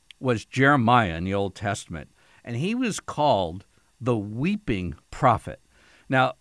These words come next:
this is a little bit hyperbole. I mean, he's, he was really depressed. He says in Jeremiah twenty, "Cursed be the day that I was born, the day when my mother bore me.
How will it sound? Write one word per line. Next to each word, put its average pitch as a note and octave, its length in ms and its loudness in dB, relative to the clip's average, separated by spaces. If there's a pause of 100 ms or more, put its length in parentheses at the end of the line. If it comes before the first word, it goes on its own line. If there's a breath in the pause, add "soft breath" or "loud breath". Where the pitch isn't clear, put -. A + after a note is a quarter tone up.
(140)
this E3 420 -2
is C#3 440 -2 (400)
a C3+ 60 -2
little E3+ 240 6
bit D3 160 2
hyperbole. A#2+ 880 2
I A#2 80 0
mean, A2+ 180 2
he's, D#3+ 260 0 (100)
he E3 180 2
was D4+ 160 8
really C#3 360 4
depressed. - 760 -2 (560 soft breath)
He E3 160 0
says F3+ 320 -2
in C3 80 -6
Jeremiah D3 560 0
twenty, G#2 520 -8 (300)
"Cursed A#3 460 -6
be D3+ 140 2
the A#2+ 120 -4
day B2+ 320 -2
that D3+ 180 0
I A2+ 160 0
was F#2 220 -8
born, F2 840 2 (520 soft breath)
the C3+ 140 0
day D3+ 240 4
when G#3+ 180 2
my B2 180 2
mother E3 420 4
bore E3+ 480 4
me. G#2 340 -4